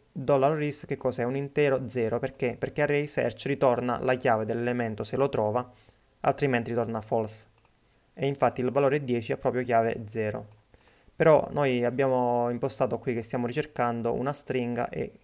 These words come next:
qua all'interno però è un intero. Come possiamo forzare al controllo di identicità? Ovvero vogliamo che non solo il valore sia uguale, ma siano anche dello stesso tipo.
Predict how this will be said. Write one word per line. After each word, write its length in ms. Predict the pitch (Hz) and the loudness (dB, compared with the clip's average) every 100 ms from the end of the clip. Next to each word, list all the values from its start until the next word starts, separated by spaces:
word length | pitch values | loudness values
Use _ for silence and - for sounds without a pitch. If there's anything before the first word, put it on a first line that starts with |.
| - | -2
qua 120 | 127 | 0
all'interno 500 | 127 139 127 120 113 | 0 0 0 0 -2
però 180 | 117 - | -2 -2
è 80 | |
un 120 | 117 113 | -4 -4
intero. 600 | 113 110 120 113 110 _ _ - _ _ | -4 -2 -2 -4 -12 _ _ -20 _ _
Come 240 | - 180 147 | 0 2 4
possiamo 500 | 127 - 131 120 113 | 2 2 2 4 2
forzare 640 | 127 139 - 139 117 117 | 2 0 2 4 6 6
al 160 | 117 113 | 2 0
controllo 420 | 135 131 131 113 | -4 0 0 0
di 260 | 117 120 | -2 -4
identicità? 640 | 131 135 127 110 117 135 113 - - _ - | -2 -2 -2 -8 0 0 0 -10 -20 _ -6
Ovvero 320 | 117 127 117 | 2 4 4
vogliamo 340 | 113 117 113 | 2 2 0
che 100 | 127 | -2
non 160 | 120 127 | -4 -2
solo 360 | - 156 120 | 2 4 4
il 280 | 113 113 113 | 2 2 0
valore 320 | 107 117 117 110 | 2 2 0 -2
sia 140 | - | -2
uguale, 380 | 117 117 113 113 | 2 2 2 0
ma 260 | 120 127 - | -2 -4 -4
siano 300 | - 143 143 | -2 -2 0
anche 220 | 160 147 | -2 -2
dello 160 | 127 123 | -4 -4
stesso 320 | - - 120 | -8 -6 -4
tipo. 320 | 117 113 117 | -4 -8 -10